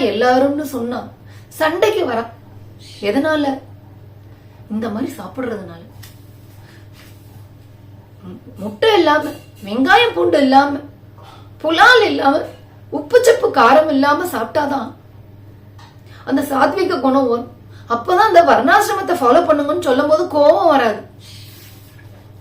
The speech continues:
குருஜியோட ராமராஜ்ய ஆட்சி, சனாதன ஆட்சி வரட்டும், முட்டைக்கு வைக்கிறோம் ஆப்பு.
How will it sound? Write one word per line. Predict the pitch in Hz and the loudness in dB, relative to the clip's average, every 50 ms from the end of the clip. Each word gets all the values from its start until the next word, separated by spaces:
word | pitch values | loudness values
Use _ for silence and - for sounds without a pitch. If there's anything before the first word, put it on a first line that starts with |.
| - - - - - - - - - - - | -20 -20 -20 -20 -20 -20 -20 -20 -18 -14 -12
குருஜியோட | 220 220 - 392 392 359 320 311 311 302 302 311 | -6 -2 0 0 0 0 2 6 6 6 6 4
ராமராஜ்ய | 277 254 226 - 269 349 339 330 320 302 - - - | 2 2 2 0 0 2 4 4 4 4 4 2 2
ஆட்சி, | 233 233 269 262 - 330 | 2 0 -2 -2 -4 -4
சனாதன | 262 269 240 269 302 330 339 330 320 | -2 -2 0 2 2 4 4 4 4
ஆட்சி | 285 277 277 339 | 4 2 0 0
வரட்டும், | 285 254 220 233 277 285 - - - - - - - - - - - - - - | 0 2 4 4 4 2 0 -4 -6 -8 -12 -16 -20 -20 -20 -20 -20 -20 -16 -10
முட்டைக்கு | - 302 302 262 - 311 302 - - | -6 -4 -4 -2 0 0 0 2 2
வைக்கிறோம் | 269 240 247 - 294 285 247 | 0 0 2 2 2 2 4
ஆப்பு. | 220 233 247 - 302 - | 2 2 0 -2 -6 -12